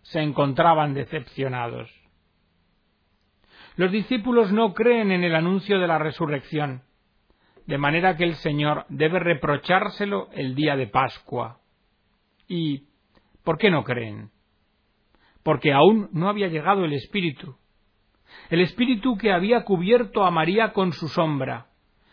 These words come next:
que había sido el artífice de la primera explicación de Dios en Cristo al proveerlo del Espíritu de misión en el bautismo.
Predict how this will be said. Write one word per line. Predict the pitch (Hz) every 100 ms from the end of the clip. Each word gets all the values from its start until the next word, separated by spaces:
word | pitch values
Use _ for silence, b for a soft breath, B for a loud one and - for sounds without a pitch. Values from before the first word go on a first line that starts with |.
| b b -
que | 180
había | 165 220 247
sido | 208 233 233
el |
artífice | 190 180 - 233 240 - 233
de | 202
la | 165 139
primera | 156 185 233 208
explicación | - - 190 165 165 143 208 233
de | 196
Dios | 170 196 - -
en | 170 151
Cristo | 190 233 202 - 254 - _ b b -
al | 165
proveerlo | 147 190 175 170 208 233 226
del | 196
Espíritu | 175 - 240 240 196 208
de | 185
misión | 160 131 214 233
en |
el | 208 175
bautismo. | 151 135 165 156 131 131 123